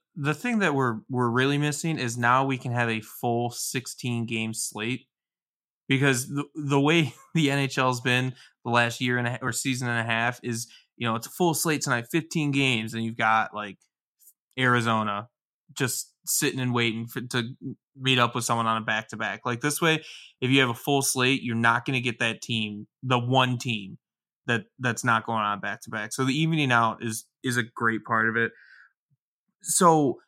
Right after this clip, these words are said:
you, you look at Seattle,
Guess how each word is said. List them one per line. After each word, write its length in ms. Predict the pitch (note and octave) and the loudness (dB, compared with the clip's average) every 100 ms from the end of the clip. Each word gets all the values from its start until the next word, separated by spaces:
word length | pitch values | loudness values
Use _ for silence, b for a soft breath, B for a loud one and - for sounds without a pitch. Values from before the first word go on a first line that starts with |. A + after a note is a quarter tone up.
| _ _ _ _ _ _ - | _ _ _ _ _ _ -4
you, 240 | D#3+ E3 - | 0 0 0
you 160 | D#3+ D#3+ | -2 2
look 180 | G3+ A#3+ | 2 2
at 240 | A3+ F#3+ - | 0 0 -2
Seattle, 760 | - - D3 C3 B2 A#2+ A#2 | -4 0 2 4 2 2 0